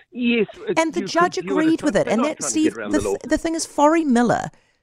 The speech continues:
Speaker 2: told that, said that the judge, said the lawyer should have done what the other lawyers had done. So the judges were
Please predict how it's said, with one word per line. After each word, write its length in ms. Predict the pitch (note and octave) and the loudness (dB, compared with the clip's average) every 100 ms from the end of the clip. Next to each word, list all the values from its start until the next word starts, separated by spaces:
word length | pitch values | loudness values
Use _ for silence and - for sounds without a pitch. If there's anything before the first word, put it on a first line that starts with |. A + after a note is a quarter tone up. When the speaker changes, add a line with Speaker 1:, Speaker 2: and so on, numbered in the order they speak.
| _ - | _ -14
Speaker 2:
told 560 | - A#3+ D4 D#4+ F#3+ | -2 2 2 0 -2
that, 220 | F#3+ - - - | -4 -4 -12 -14
said 440 | - - - E4 F#3+ | -10 -2 0 0 0
that 180 | A3+ B3 | 0 0
the 40 | |
judge, 400 | G3 A3+ A3+ A3 G#3+ | -2 0 0 -2 -6
said 240 | - C4+ | -4 0
the 60 | A#3 | 2
lawyer 380 | A3+ C#4 D4+ D#4 | 2 4 2 2
should 180 | D4+ | 0
have 100 | C#4 | 0
done 200 | B3 A#3+ | 2 2
what 100 | A#3 | 2
the 140 | A3+ G#3+ | 2 2
other 180 | G#3+ G#3+ | 4 4
lawyers 400 | A3 A3 G#3 F#3 | 4 4 4 2
had 140 | G3+ | 2
done. 180 | A3 G3 | 2 2
So 160 | A#3+ | 2
the 80 | A3+ | 0
judges 480 | A3 - C4 C#4 B3+ | 0 0 0 0 2
were 140 | C4 | 2